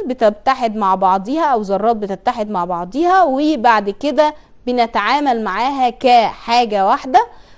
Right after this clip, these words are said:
والفالنسي بتاعتها بتبقى ايه؟ واحدة جدا، لان هي بتبقى اتوميك جروب.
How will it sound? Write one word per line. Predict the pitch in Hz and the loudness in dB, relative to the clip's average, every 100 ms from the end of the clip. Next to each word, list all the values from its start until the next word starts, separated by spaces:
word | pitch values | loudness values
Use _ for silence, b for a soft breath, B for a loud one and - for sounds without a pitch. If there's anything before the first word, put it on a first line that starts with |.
| b | b
والفالنسي | 226 330 339 269 254 269 311 285 | 0 0 2 2 4 4 2 -2
بتاعتها | 247 226 247 285 285 294 | -4 0 0 0 0 0
بتبقى | 220 220 247 240 | 0 -4 -2 2
ايه؟ | 214 214 247 254 208 | 4 4 0 -2 -2
واحدة | 269 269 254 | -2 -2 -6
جدا، | 233 254 269 | -4 -4 -4
لان | 277 226 226 | -4 -2 -2
هي | 269 | -4
بتبقى | 269 269 226 262 220 | -4 -6 -2 -2 -2
اتوميك | 220 294 285 196 | -2 0 0 -2
جروب. | 220 220 | -2 -4